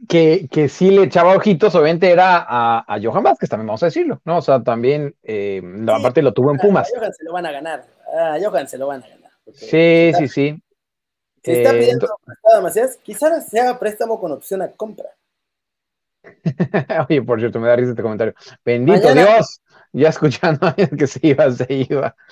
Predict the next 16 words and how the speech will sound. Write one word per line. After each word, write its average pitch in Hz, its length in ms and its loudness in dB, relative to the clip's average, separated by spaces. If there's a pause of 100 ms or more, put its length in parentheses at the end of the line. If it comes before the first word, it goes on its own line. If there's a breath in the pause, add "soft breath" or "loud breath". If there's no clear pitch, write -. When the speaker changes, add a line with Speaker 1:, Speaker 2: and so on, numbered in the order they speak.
(420 loud breath)
Speaker 2:
Sí, - 160 -2
Speaker 1:
Em, 277 520 0 (380)
Speaker 2:
era 226 240 2
como 214 200 0
la 185 160 4
que 180 140 -4
se 185 100 -4
despedía 196 480 0
mucho 254 320 -2
y 214 80 -4
no 240 140 -2
se 214 200 -2
iba. 233 400 -2 (840)
Speaker 1:
Ojo, 190 480 4
ojo, 185 440 4
Keri, 123 260 0